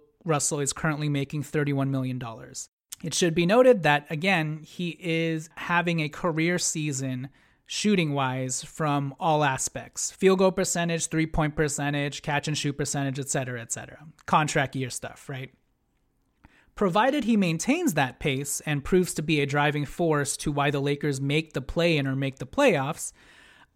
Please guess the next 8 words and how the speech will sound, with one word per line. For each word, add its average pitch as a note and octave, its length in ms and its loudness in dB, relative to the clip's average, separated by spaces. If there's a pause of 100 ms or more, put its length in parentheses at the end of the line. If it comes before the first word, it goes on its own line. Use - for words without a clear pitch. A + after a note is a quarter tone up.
I F#3+ 140 4
expect D#4 460 0
D'Angelo E3+ 460 4
Russell's D3+ 400 0
next - 500 -4
contract D#3+ 720 0
to D3 200 -2
hover F#3+ 520 2